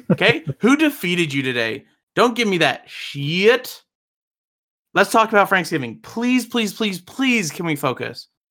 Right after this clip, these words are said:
Speaker 2: Please?
Speaker 1: God, I guess so.
Speaker 2: Okay, so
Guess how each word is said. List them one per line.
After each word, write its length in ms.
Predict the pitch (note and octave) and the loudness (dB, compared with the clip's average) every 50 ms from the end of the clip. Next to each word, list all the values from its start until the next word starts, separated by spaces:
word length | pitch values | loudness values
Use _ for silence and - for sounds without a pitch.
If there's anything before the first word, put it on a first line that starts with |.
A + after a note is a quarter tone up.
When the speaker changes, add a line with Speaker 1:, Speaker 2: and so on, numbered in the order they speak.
| _ _ _ _ _ _ _ _ _ _ _ _ _ _ _ _ _ _ _ _ _ _ _ _ | _ _ _ _ _ _ _ _ _ _ _ _ _ _ _ _ _ _ _ _ _ _ _ _
Speaker 2:
Please? 460 | - - D#3 - E4 E4+ - - - _ _ _ _ _ _ _ _ _ | 0 2 2 2 2 0 -2 -12 -20 _ _ _ _ _ _ _ _ _
Speaker 1:
God, 320 | - - - G2+ G2+ G2+ G#2 G2+ - - _ - | -6 -4 -2 -2 -2 -4 -4 -8 -12 -18 _ -12
I 100 | - - | -10 -6
guess 180 | G2+ G2+ G2 - | -4 -4 -4 -6
so. 300 | - - - - - - - - _ _ _ _ _ _ _ _ _ _ _ _ - | -8 -8 -6 -6 -6 -8 -8 -12 _ _ _ _ _ _ _ _ _ _ _ _ 0
Speaker 2:
Okay, 420 | D3+ D#3 - D#3+ B2+ G#2+ - - _ _ _ _ _ _ | 0 2 2 2 0 0 -4 -10 _ _ _ _ _ _
so 680 | _ - - - A3+ A#3 A3 F3+ C#3+ B2 A2+ G2 - - | _ -14 -2 4 6 6 6 6 4 2 -2 -6 -10 -12